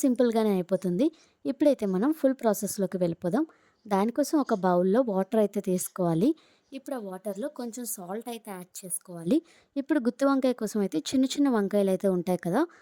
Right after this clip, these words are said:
వాటిల్ని అయితే తీసుకోవాలి. ఫ్రైకి చాలా బాగుంటాయి. ఈ విధంగా గుత్తి వంకాయ కట్ చేసినట్టు కట్ చేసుకొని ఆ ఉప్పు నీళ్ళల్లో నాననివ్వాలి. ఒక పక్క ఉప్పు నీళ్ళల్లో వంకాయలను అయితే నానబెట్టాం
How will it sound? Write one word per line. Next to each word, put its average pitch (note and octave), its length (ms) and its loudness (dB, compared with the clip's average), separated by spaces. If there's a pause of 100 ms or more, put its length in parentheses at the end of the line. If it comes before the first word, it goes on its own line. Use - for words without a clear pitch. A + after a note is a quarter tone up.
(320)
వాటిల్ని A3 400 2
అయితే A3 140 -4 (100)
తీసుకోవాలి. F#3 480 0 (100)
ఫ్రైకి G3 320 -2 (100)
చాలా F3+ 240 2 (100)
బాగుంటాయి. E3 420 0 (460)
ఈ C#4+ 100 2 (100)
విధంగా G3+ 320 2 (120)
గుత్తి G#3 280 -2
వంకాయ G#3+ 280 0 (160)
కట్ - 200 -8
చేసినట్టు F#3+ 480 -4
కట్ G3 200 -4
చేసుకొని G3 400 0 (140)
ఆ - 20 4 (100)
ఉప్పు A#3+ 260 -8
నీళ్ళల్లో G#3 400 2 (100)
నాననివ్వాలి. F#3+ 640 2 (580)
ఒక - 100 -4
పక్క B3+ 380 0
ఉప్పు - 220 -8
నీళ్ళల్లో A#3+ 460 2
వంకాయలను G#3 480 4
అయితే F#3 220 2
నానబెట్టాం F3 500 2